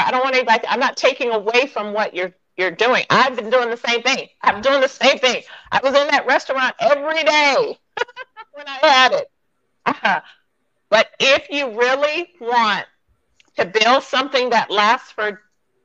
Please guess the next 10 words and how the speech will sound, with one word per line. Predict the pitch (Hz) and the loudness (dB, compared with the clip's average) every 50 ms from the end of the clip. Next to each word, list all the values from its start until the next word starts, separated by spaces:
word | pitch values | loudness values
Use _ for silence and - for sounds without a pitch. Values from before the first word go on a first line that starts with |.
| _ _ _ _ _ _ _ _ _ _ _ _ _ _ _ _ 196 180 | _ _ _ _ _ _ _ _ _ _ _ _ _ _ _ _ -16 -12
generations, | - - 220 254 285 311 277 254 262 285 330 370 - - 175 131 - - - - | -6 0 2 2 2 2 0 0 0 0 0 -2 -4 -8 -10 -10 -12 -14 -16 -10
we're | 180 196 247 | -4 -4 -4
talking | - - 339 285 302 - - 240 220 214 214 214 _ _ _ _ _ | 0 2 2 2 2 2 -2 -4 -4 -4 -6 -10 _ _ _ _ _
not | - 190 202 233 - 254 | -4 -2 -2 -2 -2 -4
one | 285 339 392 403 - | -4 -4 -4 -4 -4
generation, | 254 226 208 208 190 190 190 214 - - 180 | -4 -4 -4 -2 -4 -4 -4 -4 -6 -8 -6
not | 196 220 240 - | -4 -4 -4 -4
two | - - 403 415 403 | -6 -4 -2 -2 -2
generations, | 392 233 208 208 185 185 202 - 202 202 - | -2 -2 -2 -2 -2 -2 -4 -4 -8 -6 -2
but | - 208 185 - _ - | 0 0 0 0 _ -10